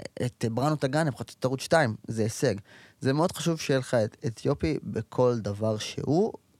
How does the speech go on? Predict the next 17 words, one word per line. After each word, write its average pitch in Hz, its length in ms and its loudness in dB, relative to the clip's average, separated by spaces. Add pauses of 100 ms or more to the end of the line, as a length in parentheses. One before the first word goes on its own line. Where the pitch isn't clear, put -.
(140)
וכמה 131 400 0
שיותר 117 440 0
כאילו 117 540 -4 (380)
קרוב 117 300 2
לטופ. 110 280 -4 (720)
ואז 123 80 2
יש - 60 -2
לך - 140 -4
כאילו 147 180 -2
מלא 110 220 -2
מלא 123 200 -2
נציגויות, - 560 -6
ואז 117 120 -2
זה 110 80 -8
הרבה 110 180 -4
יותר 117 220 -4
כיף. - 380 -12